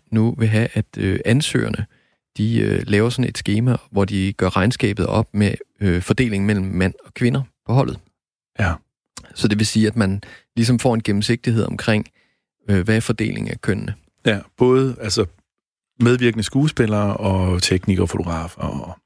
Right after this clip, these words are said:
Speaker 1: Det hele.
Speaker 2: Ja.
Speaker 1: Over hele linjen på holdet, hvor mange piger, hvor mange drenge har man på.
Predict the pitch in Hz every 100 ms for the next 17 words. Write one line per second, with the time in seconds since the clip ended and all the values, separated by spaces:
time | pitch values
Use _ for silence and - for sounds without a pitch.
0 | _ 110 110 85 95 - 95 - - 117
1 | 123 143 131 123 127 113 123 107 104 107
2 | 110 127 - - _ _ _ _ - 139
3 | 143 135 95 107 92 82 98 110 78 82
4 | 80 -